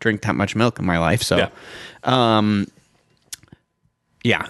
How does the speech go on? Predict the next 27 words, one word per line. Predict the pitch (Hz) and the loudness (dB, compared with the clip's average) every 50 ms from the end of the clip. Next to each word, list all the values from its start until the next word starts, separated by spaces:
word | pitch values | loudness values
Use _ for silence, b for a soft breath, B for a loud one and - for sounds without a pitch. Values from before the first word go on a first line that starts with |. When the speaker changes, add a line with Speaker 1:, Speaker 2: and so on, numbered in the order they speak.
| - _ - | -10 _ -2
Speaker 1:
that's | 143 147 156 147 - | 0 0 0 0 0
probably | 165 160 160 147 131 | 0 0 2 2 4
what | 127 117 | 4 4
I | 101 95 | 4 2
do. | 95 67 62 | 0 0 0
I | 98 113 | 0 2
do | 123 131 131 123 | 2 2 0 2
Toothsome, | - 139 135 123 - - 127 123 120 - - | 2 2 0 2 2 2 2 2 0 0 0
and | 120 117 117 | 2 2 4
then | 120 | 4
I | 117 113 | 2 0
follow | 120 - - _ - 208 233 226 208 190 165 | 0 -4 -4 _ 0 2 2 2 2 2 2
that | 160 160 156 160 | 2 0 2 2
up | 180 190 151 104 - - _ - - _ _ _ _ _ _ _ _ _ - | 2 2 0 0 -2 -6 _ -20 -20 _ _ _ _ _ _ _ _ _ -2
with | 117 123 127 120 | 0 2 2 4
maybe | 120 123 123 120 120 123 113 | 4 4 4 4 4 4 4
a | 110 | 2
beer | 107 117 135 131 120 113 107 104 101 113 - _ _ _ _ | 2 2 2 4 4 4 4 4 2 0 -4 _ _ _ _
at | - 123 117 92 80 - _ _ _ | 0 2 2 0 0 -4 _ _ _
N | - 117 107 | 0 2 2
B | 101 101 101 | 4 2 2
C. | 101 - - 113 101 90 85 95 - - _ _ _ _ _ _ _ _ _ _ - | 0 0 2 2 2 2 0 -2 -6 -10 _ _ _ _ _ _ _ _ _ _ -2
And | 123 117 | 0 0
if | 113 - | 2 2
I've | 127 117 117 | 2 0 2
left | 131 127 123 - | 2 0 -2 -2
space, | - - 143 139 120 113 - - - | -2 -2 0 2 2 2 0 -4 -10